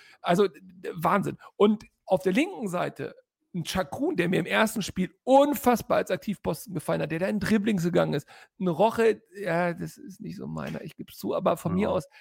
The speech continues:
Speaker 1: Also, wen lassen wir spielen? Das sind vier für eine Zweitligamannschaft,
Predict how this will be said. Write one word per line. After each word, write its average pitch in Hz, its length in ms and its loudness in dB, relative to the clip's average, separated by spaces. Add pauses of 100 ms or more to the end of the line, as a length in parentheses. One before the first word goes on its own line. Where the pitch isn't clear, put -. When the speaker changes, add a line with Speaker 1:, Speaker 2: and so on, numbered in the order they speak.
Speaker 1:
Also, 220 280 0 (120)
wen 254 220 2
lassen 233 280 2
wir 185 120 2
spielen? 262 480 0 (360)
Das 190 200 0
sind 170 240 -4
vier 233 400 0
für - 160 0
eine 143 220 0
Zweitligamannschaft, 160 1300 -2